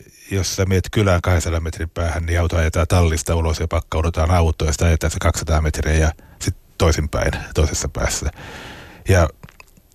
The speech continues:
me taas, kun me Ilkan kanssa siellä kierreltiin ja kun mä kuvasin, niin me käveltiin. Ja se oli vähän outoa, että pari kertaa, kun mä kävelin siellä yksin kameran kanssa, niin,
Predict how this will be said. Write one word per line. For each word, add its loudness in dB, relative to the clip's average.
me 4
taas, 2
kun -4
me 2
Ilkan 0
kanssa 0
siellä 2
kierreltiin 0
ja -2
kun -2
mä 4
kuvasin, 2
niin 0
me 2
käveltiin. -2
Ja 2
se 2
oli 4
vähän 2
outoa, -4
että -10
pari 4
kertaa, 2
kun -4
mä 4
kävelin 2
siellä 2
yksin -2
kameran 0
kanssa, -2
niin, -2